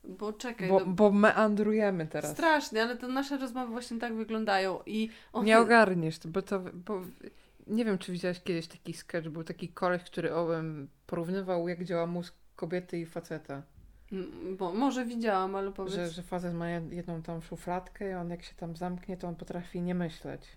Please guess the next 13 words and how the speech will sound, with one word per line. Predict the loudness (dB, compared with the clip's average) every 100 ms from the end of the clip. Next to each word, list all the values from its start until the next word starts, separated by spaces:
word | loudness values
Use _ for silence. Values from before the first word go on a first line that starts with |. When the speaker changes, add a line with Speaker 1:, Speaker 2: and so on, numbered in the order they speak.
| -14
Speaker 1:
Aha. | -10 -8 -8 -8 -14 -20 -20 -16
Speaker 2:
A |
ko-, | -4 -4 -4 -8
mózg | -2 -2 -4 -8
kobiety | -2 -2 -2
to | -6 -8
jest | -8
taka | -10 -8
sieć | -4 -4 -4
neuronowa, | -4 -4 -4 -4 -6
która | -6 -4 -2
robi | -2 0
bzzz. | 2 2 2 0 0 0 0 -2 -2 -2 -2 -2 -4